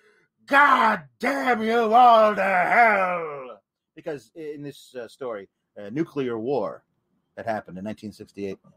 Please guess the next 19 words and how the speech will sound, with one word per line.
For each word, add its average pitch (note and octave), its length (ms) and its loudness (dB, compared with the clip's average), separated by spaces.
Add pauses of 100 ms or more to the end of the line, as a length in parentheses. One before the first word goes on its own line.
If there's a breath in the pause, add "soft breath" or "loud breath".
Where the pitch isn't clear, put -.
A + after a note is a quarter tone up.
while A#2 160 -2
he B2+ 100 -2
was A2 300 -8
traveling B2+ 400 2
through A#2 160 -10
space, - 380 -2
and G#2+ 100 -6
he G2+ 80 -4
crash A#2+ 320 -2
landed G#2+ 180 -2
back A2 220 2
on G2+ 120 0
Earth, G#2+ 340 -4 (340 soft breath)
and, G2 280 -4
and G2+ 180 -6
it F#2 80 -6
had E2+ 140 -14
blown A#2 240 2
up G#2+ 200 0